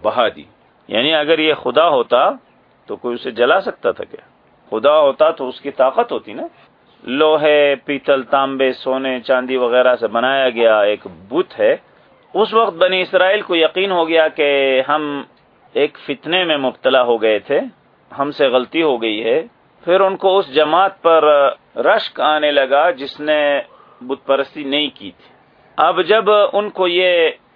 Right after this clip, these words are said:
احساس ہوا کہ ہم سے غلطی ہوئی ہے تو قوم نے موسیٰ علیہ الصلوۃ والسلام سے کہا کہ آپ اپنے رب سے دعا کریں تاکہ اللہ تعالی ہمارے لیے توبہ کا دروازہ کھول دے اور ہمارے گناہ کا کفارہ ہو جائے، یعنی ہمارا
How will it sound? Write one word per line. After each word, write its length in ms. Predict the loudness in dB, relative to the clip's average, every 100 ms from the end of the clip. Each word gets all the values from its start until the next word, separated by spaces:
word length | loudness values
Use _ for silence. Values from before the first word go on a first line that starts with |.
| _
احساس 580 | -2 -2 -2 2 2 0
ہوا 200 | 2 2
کہ 180 | 2 0
ہم 160 | 0
سے 140 | -2 -2
غلطی 340 | -2 -4 -6
ہوئی 280 | -4 -4 -4
ہے 200 | -2 -2 -6 _ _
تو 120 | -2 -2
قوم 360 | 2 2 2
نے 100 | -2
موسیٰ 340 | -2 0 0 2
علیہ 140 | 2
الصلوۃ 380 | 0 2 2 2
والسلام 420 | -2 0 0 0
سے 140 | -2 -2
کہا 280 | 0 2 2
کہ 140 | 2
آپ 200 | 0 0
اپنے 280 | -4 0 0
رب 160 | 0
سے 120 | -2 -8
دعا 300 | 0 2 2
کریں 320 | 0 -2 -4 -10 _ _ _ _ _ _ _ _ -4
تاکہ 440 | -2 0 -2 0
اللہ 340 | 0 2 -2 0
تعالی 240 | 0 2 2
ہمارے 380 | 0 0 0
لیے 180 | 0 -4
توبہ 340 | -2 -2 0 0
کا 120 | 0 2
دروازہ 380 | 2 2 2 0 0
کھول 300 | -2 -2 -2
دے 120 | -4 -8 _ _ _ _ _
اور 160 | -2 0
ہمارے 580 | 0 0 2 2 2 0 -2
گناہ 240 | -4 -4
کا 120 | -2 -2
کفارہ 540 | -2 -4 0 2 2 0
ہو 80 |
جائے، 240 | 2 2 2
یعنی 240 | 0 -6
ہمارا 320 | -4 0 2